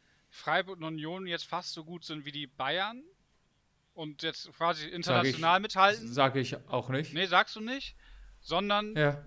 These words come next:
Speaker 1: sie kriegen's einfach nur hin, gegen die mittelmäßige Bundesliga-Konkurrenz sich ein bisschen abzusetzen.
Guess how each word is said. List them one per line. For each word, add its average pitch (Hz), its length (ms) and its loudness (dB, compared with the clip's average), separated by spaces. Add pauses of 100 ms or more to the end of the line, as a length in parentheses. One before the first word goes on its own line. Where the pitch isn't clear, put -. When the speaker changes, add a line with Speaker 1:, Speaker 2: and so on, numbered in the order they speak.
Speaker 1:
sie 170 200 -12
kriegen's 233 340 -4
einfach 196 260 0
nur 170 180 -2
hin, 196 480 -6
gegen 180 180 -4
die 170 120 -8
mittelmäßige 185 680 -6
Bundesliga-Konkurrenz 151 1800 -6 (360)
sich 156 180 -8
ein 170 60 -8
bisschen 165 260 -6
abzusetzen. 113 640 -10